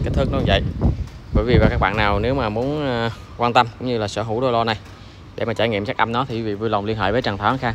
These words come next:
số điện thoại không chín không hai bảy sáu bốn bảy tám bốn vị nha. Và em xin báo giá giao lưu đôi lo này.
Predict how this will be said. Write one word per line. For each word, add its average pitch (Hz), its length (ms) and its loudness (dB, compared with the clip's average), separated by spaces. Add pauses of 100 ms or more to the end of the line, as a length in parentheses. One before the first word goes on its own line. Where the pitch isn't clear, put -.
số 131 140 -2
điện 123 80 0
thoại 95 160 0
không 117 240 -2
chín 131 160 4
không 131 160 0
hai 113 160 2
bảy 95 140 2
sáu 131 160 0
bốn 135 220 0
bảy 98 140 0
tám 131 160 0
bốn 147 200 2
vị 113 100 0
nha. 135 140 6 (1040)
Và 107 280 6
em 113 100 2
xin 120 300 4
báo 127 100 6
giá 143 120 4
giao 147 160 4
lưu 120 120 8
đôi 117 120 4
lo 120 100 4
này. 117 120 2